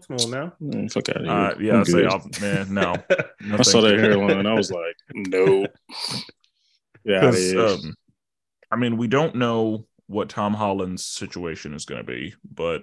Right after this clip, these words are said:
Speaker 3: it's looking like they're gonna keep him pretty contained moving forward.
Speaker 2: I heard he's
Speaker 1: Um,
Speaker 2: signed for four more movies, but I, I don't know if that's correct or not.
Speaker 1: Hmm.
Speaker 3: Well, and yeah,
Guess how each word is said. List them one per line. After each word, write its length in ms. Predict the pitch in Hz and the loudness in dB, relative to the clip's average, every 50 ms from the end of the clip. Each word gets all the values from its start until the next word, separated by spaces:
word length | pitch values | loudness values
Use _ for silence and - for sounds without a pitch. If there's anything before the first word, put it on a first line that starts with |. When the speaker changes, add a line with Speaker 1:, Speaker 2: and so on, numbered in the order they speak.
| - _ _ | -10 _ _
Speaker 3:
it's 380 | - 95 101 95 - - - - | -8 -6 -6 -6 -6 -8 -8 -6
looking 640 | 98 101 107 117 127 147 143 - 143 123 113 107 98 | -4 -2 2 2 2 2 2 2 0 0 0 -2 -4
like 360 | 95 95 92 90 90 - - | -4 -4 -4 -6 -8 -8 -10
they're 140 | - 98 95 | -8 -8 -8
gonna 220 | - 104 95 92 | -8 -8 -10 -10
keep 380 | 92 - - - 104 98 87 - | -10 -14 -12 -10 -8 -8 -8 -8
him 520 | - 98 95 90 82 78 76 73 80 - - _ - - _ _ | -10 -10 -8 -8 -8 -8 -10 -12 -12 -14 -16 _ -20 -20 _ _
pretty 600 | 98 98 95 87 87 85 82 80 80 85 - _ _ _ _ _ _ _ _ _ _ _ _ - | -8 -8 -8 -8 -8 -8 -8 -10 -10 -12 -14 _ _ _ _ _ _ _ _ _ _ _ _ -14
contained 720 | 85 67 65 - - 90 90 85 65 53 60 67 69 - - - | -12 -12 -12 -12 -12 -10 -10 -10 -10 -10 -10 -10 -12 -12 -12 -12
moving 320 | - 90 82 - 64 64 | -12 -12 -12 -12 -14 -14
forward. 460 | - - 57 64 73 65 65 76 - - _ _ _ _ _ _ _ _ _ _ _ _ _ _ _ _ _ _ | -14 -14 -12 -12 -10 -10 -10 -10 -12 -14 _ _ _ _ _ _ _ _ _ _ _ _ _ _ _ _ _ _
Speaker 2:
I 60 | - 117 | -8 -2
heard 280 | - 147 165 180 175 | 2 2 2 2 2
he's 140 | 170 151 131 - - - - | 2 0 2 2 0 0 0
Speaker 1:
Um, 80 | 113 113 | -2 -2
Speaker 2:
signed 440 | 117 117 117 113 110 107 104 - | 0 0 0 0 0 -2 -4 -6
for 160 | - - 98 90 | -8 -12 -12 -12
four 240 | - - 113 113 107 | -6 -2 2 4 4
more 160 | 107 104 101 | 4 4 4
movies, 380 | 101 104 107 107 104 107 98 92 | 2 2 2 2 2 0 0 -2
but 140 | - 90 | -4 -6
I, 100 | 92 92 - 92 | -6 -6 -6 -4
I 80 | 98 | -4
don't 120 | 98 95 90 | -4 -4 -4
know 80 | 87 | -6
if 60 | - - | -6 -4
that's 220 | - 98 - - - - - - _ - | -4 -2 -4 -4 -8 -12 -20 -20 _ -16
correct 320 | - - - - - - - | -12 -10 -10 -10 -12 -14 -16
or 160 | - - - - - - _ _ _ _ _ _ _ _ _ _ _ _ _ _ _ _ _ _ _ _ _ _ _ - | -16 -16 -18 -18 -20 -20 _ _ _ _ _ _ _ _ _ _ _ _ _ _ _ _ _ _ _ _ _ _ _ -12
not. 100 | 110 101 | -10 -10
Speaker 1:
Hmm. 60 | 95 92 _ - | -12 -16 _ 2
Speaker 3:
Well, 160 | 151 156 123 117 | 4 6 6 6
and 200 | 127 120 104 - _ _ _ _ _ _ _ _ | 4 2 0 -6 _ _ _ _ _ _ _ _
yeah, 240 | 107 104 92 82 - | -2 -2 -2 -2 -2